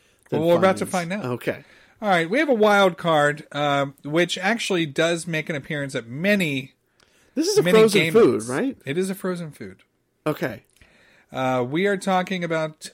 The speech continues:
Speaker 2: uh, Totino's pizza rolls. So, uh, I have been over many a friend's house as a kid and offered Totino's pizza rolls.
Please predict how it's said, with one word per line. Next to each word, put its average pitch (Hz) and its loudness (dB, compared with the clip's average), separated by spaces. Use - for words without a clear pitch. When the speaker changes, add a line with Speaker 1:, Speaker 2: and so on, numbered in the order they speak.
Speaker 2:
uh, 131 -4
Totino's 196 -4
pizza - -6
rolls. - -18
So, 107 -18
uh, 131 -2
I 196 0
have 143 -8
been 180 0
over 170 0
many 185 -2
a 190 -2
friend's 190 -4
house 147 -2
as 131 -8
a 131 -4
kid 120 -2
and 123 -14
offered 156 -6
Totino's 139 -10
pizza 143 -10
rolls. 104 -12